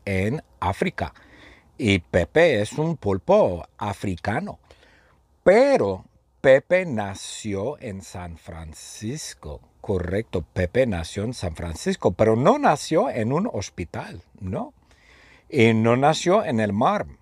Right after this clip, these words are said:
en la bahía de San Francisco, no, en el océano, no. Pepe nació debajo del puente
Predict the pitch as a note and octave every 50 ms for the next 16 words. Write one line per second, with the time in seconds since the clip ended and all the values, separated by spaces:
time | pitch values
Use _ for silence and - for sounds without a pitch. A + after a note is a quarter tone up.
0 | _ _ - A2+ G2+ G2+ G2+ F#2+ F#2 F2+ F#2+ F#2+ F2+ G2 G#2+ C3 D3 C3+ B2 G#2+
1 | - - G#2+ F#2+ F2+ F#2+ F#2 F2 - - D#3+ - - - F#3 A#2 F#2+ A#2+ F#3 B3+
2 | C#4+ - _ _ _ _ - A2 G2 G2+ G#2 G2 G2 - - G2+ F2+ F2 - -
3 | - F#2+ F#2 F#2+ G2+ B2+ E3 F3+ D#3+ G#2 B2 F3+ A#3 _ _ _ - - _ -
4 | _ _ _ _ _ _ _ _ _ _ _ - A#2 A2+ A2+ A2+ - - D#3 E3+
5 | F3+ - - G#2 A2 G#2+ G2+ F#2+ F#2+ - - - - F#2+ F#2+ G2+ C3 D3+ - _
6 | - G2+ F2+ G2+ G2 F#2+ F#2 F2 F#2+ G2 G#2 A2 - - E3 E3 E3 C3+ G#2 F#2+
7 | G2+ F#2+ F2+ E2 - - - - G2 F#2+ F#2 F2+ F2+ F#2+ F2+ - B2+ C3 D3 F3
8 | -